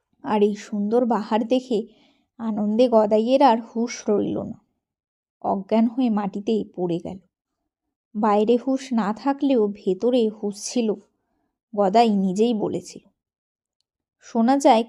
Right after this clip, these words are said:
কোনো কোনো ভাবুক বয়স্ক বড় কবি বা শিল্পীর এরকম হয়,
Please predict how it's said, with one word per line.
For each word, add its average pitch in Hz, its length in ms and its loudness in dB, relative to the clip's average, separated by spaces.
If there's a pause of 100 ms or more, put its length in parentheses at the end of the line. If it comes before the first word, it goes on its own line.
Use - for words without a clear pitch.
কোনো 262 220 -2
কোনো 320 240 -2
ভাবুক 240 580 0
বয়স্ক 202 500 2 (680)
বড় 214 380 4
কবি 220 600 -2
বা 233 140 2
শিল্পীর 226 640 -2
এরকম 202 420 2
হয়, - 280 -14